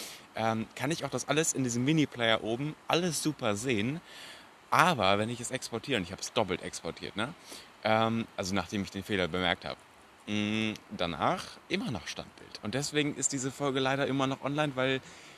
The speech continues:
die Dateien hab ich zwar noch, die hab ich bereits auf dem Tablet gelöscht, ich könnte die aber trotz-, also ich hab die auf dem Stick so. Ähm, ich muss hier mal ein bisschen, so. Ne? So.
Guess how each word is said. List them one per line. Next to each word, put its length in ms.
die 80
Dateien 460
hab 160
ich 140
zwar 220
noch, 140
die 80
hab 80
ich 80
bereits 280
auf 80
dem 320
Tablet 320
gelöscht, 340
ich 120
könnte 220
die 40
aber 180
trotz-, 200
also 140
ich 120
hab 80
die 100
auf 80
dem 80
Stick 240
so. 180
Ähm, 460
ich 100
muss 120
hier 120
mal 100
ein 80
bisschen, 920
so. 300
Ne? 200
So. 200